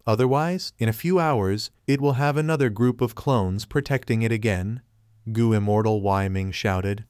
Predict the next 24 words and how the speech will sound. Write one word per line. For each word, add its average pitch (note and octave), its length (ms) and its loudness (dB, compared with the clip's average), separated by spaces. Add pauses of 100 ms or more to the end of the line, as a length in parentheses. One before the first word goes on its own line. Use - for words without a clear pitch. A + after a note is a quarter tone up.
(120)
pouncing A2 500 -2
at F#2 200 -2
it. G#2+ 160 -8 (720)
This C#3+ 260 -2
Gu D3+ 220 0
Immortal's A2+ 480 0
eyes F#2 440 -2
were A#2 140 -2
shut. - 440 -8 (180)
He D3+ 160 -4
was E3 200 -2
a D3+ 40 -2
blind A#2+ 460 0
man. G2 420 -2 (460)
He E3 180 0
had C#3+ 180 0
rank E3+ 340 -2
seven F3+ 420 -2
cultivation D3 760 -2
level F#2+ 420 -2
and G#2+ 200 -2
incredible G#2 580 0
battle G2 340 0
strength. - 540 -8